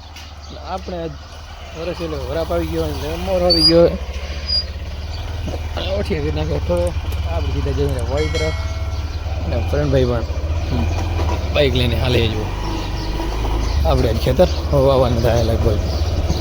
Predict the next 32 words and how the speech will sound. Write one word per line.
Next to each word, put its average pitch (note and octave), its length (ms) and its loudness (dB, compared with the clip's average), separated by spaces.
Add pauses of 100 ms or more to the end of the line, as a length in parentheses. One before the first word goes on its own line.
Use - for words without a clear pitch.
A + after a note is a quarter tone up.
(1200)
પછી F3 180 -6
તો D#3+ 140 -4
પ્રવીણભાઈને C#3+ 440 -6
આપણે C3 220 -10
મૂકી C#3 180 -10
દીધા C3+ 480 -12
દાંતી D3 280 -4
લઈને. D3 240 0
જો C3+ 60 2 (120)
મેં C#3 100 2
થોડી C#3+ 180 4
તમને D3 180 0
નથી C#3+ 120 -2
દેખાતું D3+ 220 4
અહીંયા. - 800 -8
દાંતી E3+ 260 -2
લઈને C#3 180 0
પ્રવીણભાઈ A#2+ 360 -2
ગયા B2 120 -2
છે. B2+ 60 -2 (220)
દાંતી F3+ 260 0
આંકવા F3+ 200 0
માટે E3+ 160 2 (1200)
આપણે E3 200 4
આ D3+ 80 6
વાવણામાં D3 280 4
થોડીક B2 240 -2
સેટિંગ B2+ 300 -4
કરવાની C3+ 300 0
આ B2+ 100 -4
નાખીને. C3+ 320 -2 (1080)
પછી C#3+ 360 -8